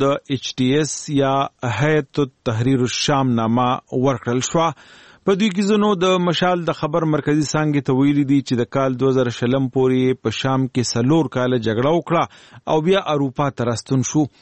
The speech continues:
دوی زیاته کړې ده چې د دې کار لپاره په انټرنیټ ویډیوګانو دوکه کړي وو.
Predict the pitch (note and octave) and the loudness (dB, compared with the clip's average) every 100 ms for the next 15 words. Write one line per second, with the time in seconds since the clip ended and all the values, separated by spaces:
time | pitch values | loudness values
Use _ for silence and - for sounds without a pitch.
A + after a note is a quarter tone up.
0 | - _ D3+ E3+ D3+ D#3 D#3+ E3 D#3 D3+ | -20 _ 0 2 2 0 -2 0 0 0
1 | D3+ C#3 C3+ C#3+ C3+ C#3+ C3 C3 - C#3 | -2 -2 0 -2 0 -2 0 -2 0 0
2 | C#3 C3+ C3 B2 A#2 B2 A#2+ C3+ C#3+ - | 0 -2 0 0 0 0 0 0 -2 -6
3 | _ - - - B2+ C#3 B2+ C#3+ C3 D#3 | _ -20 -14 -2 0 2 2 0 2 0
4 | D#3 D3+ D3 - C#3 B2+ A2+ C3 - C#3 | 0 0 0 -4 -4 -4 -2 -4 -2 0
5 | C3+ D3+ | 2 2